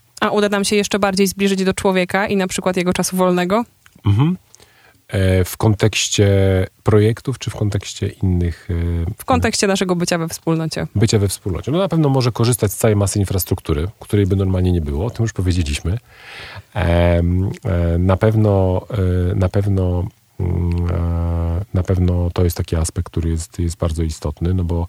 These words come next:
Speaker 2: my do tego tak przechodzimy nad, e, porządkiem dzien-, do porządku dziennego, nad tym prze-, przechodzimy dość łatwo, że te wszystkie rzeczy powstają, ale proszę mi wierzyć, że gdyby nie te pieniądze, my byśmy robili zdecydowanie, zdecydowanie mniej. Więc to jest na pewno taka rzecz. Idąc na bulwary, jadąc ścieżką rowerową,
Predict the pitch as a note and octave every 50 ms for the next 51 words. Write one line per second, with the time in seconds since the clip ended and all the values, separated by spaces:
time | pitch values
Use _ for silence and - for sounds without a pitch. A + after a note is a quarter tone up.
0 | - - - - - - _ _ _ - F#2 E2+ F2 E2+ G2 F2+ F2+ F#2 E2+ -
1 | - G2+ F2 F#2 F2+ F#2 F2+ F2 E2+ E2 D#2+ - - - F2+ E2+ E2 E2 - F2
2 | F2+ F2+ F2 - F2 F2 F2 E2+ F#2 A2 G#2 F2 D#2+ - F2 E2+ F2 F#2 F#2 F2+
3 | F#2 F2 F2 E2+ D#2+ D#2+ D#2 D2 - E2+ E2 - - - G2+ - - - E2 E2+
4 | E2+ E2+ E2 D#2+ D#2+ - B2 A2+ G2 F2 E2 - - E2+ E2 - - - D#2+ D#2+
5 | - E2+ - - - - E2 E2 - - - F2+ - - - E2+ E2 E2 - -
6 | F#2+ F2+ - - G2+ - - G2 F#2+ F2+ E2 F2 E2+ D#2+ E2 D#2 D#2 E2 D#2+ D#2+
7 | D#2+ D#2 E2 E2 D#2+ - E2 - - D#2+ D#2+ D#2+ D#2 D#2 E2+ E2 - - - -
8 | - - E2 E2 - - F2+ E2 E2 D#2+ E2+ E2 D2+ E2 - - E2 D#2+ D#2 D#2
9 | D#2 D2 D2+ - - - D#2 D2 D2 C#2 C2 B1 B1+ C#2+ _ _ _ _ _ _
10 | _ _ _ _ - - - - - - - - F#2 E2+ - - G#2+ G#2 F#2+ -
11 | G2 F#2 G2+ G2 F2+ - F2+ - F2+ E2 D2+ C#2+ - - C3+ A2+ A2 G2+ F2+ G#2
12 | G2 F#2+ G2 F2+ E2+ F2+ F2 F2 F2+ F2+ F2 F2 F2 - - - F2+ - - F2+
13 | F2 E2+ E2 E2+ E2+ E2+ D#2+ E2 E2+ E2 E2